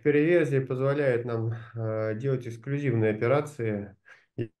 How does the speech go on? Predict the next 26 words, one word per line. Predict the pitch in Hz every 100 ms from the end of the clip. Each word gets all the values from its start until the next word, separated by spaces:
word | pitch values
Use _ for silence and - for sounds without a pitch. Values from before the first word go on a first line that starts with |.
| -
я | 113
вот | 117
пока | 120 120
вы | 123
докладывали, | 123 135 151 135 120
тоже | 123 117
вспоминал, | 104 - 113 117 107 98
иногда | 104 110 113 113
идешь | 135 139
на | 110
операцию, | 107 117 113 107 -
вроде | 101 139 123
нефректомия, | 110 110 110 - 110 131 113 101
но | 107 113
как | 120 120
от | - - - - - _
снимки | - 139 135 131
посмотришь, | 127 123 143 151 127 107 -
три | 135 143
вены, | 131 143 127 113
четыре | 131 - 139 127
артерии, | 120 117 147 131 107
все | 101 135
вот | 131 127
так | 131 120
закручено. | 120 147 143 147 135 110 117